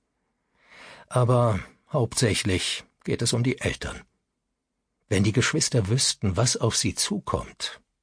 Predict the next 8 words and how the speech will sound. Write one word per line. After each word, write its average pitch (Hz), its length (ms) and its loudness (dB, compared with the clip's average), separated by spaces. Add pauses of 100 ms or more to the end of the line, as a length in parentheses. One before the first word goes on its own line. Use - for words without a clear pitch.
(240)
würden 95 240 0
sie 90 140 0
ganz 98 300 2
bestimmt 107 440 0
über 98 220 0
was - 160 -2
anderes - 520 -6
reden. - 260 -12